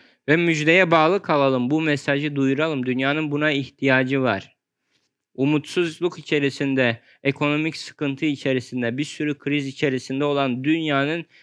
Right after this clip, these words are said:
Mesih'e ihtiyacı var. Gelin bunu yaşayalım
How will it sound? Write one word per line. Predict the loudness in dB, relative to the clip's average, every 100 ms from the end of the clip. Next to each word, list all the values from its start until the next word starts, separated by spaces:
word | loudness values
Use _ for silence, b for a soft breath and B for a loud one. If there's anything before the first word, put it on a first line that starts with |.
| b
Mesih'e | -2 -2 0 0 2
ihtiyacı | 0 -6 0 2 2 0
var. | 2 2
Gelin | 2 0 2
bunu | -2 -2
yaşayalım | 0 -2 -2 -2 0 -2